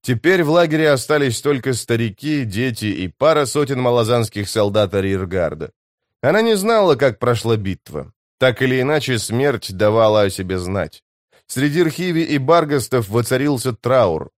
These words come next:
Их голоса во тьме отпевали утраты. «Победа — это иллюзия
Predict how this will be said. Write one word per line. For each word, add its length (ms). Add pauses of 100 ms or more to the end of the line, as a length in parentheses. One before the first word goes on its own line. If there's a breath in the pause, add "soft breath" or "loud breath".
(140)
Их 200
голоса 500
во 140
тьме 300
отпевали 600
утраты. 680 (640)
«Победа — 460 (140)
это 260
иллюзия 540